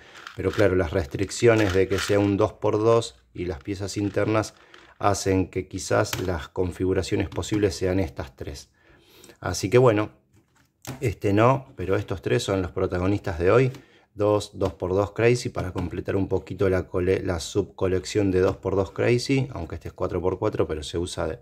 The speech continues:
como dos por dos o como cuatro por cuatro. Y el Gear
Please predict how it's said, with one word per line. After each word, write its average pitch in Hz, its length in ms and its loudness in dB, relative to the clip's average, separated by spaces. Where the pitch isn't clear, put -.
como 85 280 -6
dos 95 120 0
por 95 160 -2
dos 98 200 0
o 85 60 -10
como 87 220 -6
cuatro 92 260 -4
por 107 180 -4
cuatro. 131 360 -2
Y 139 260 4
el 92 540 2
Gear 101 360 0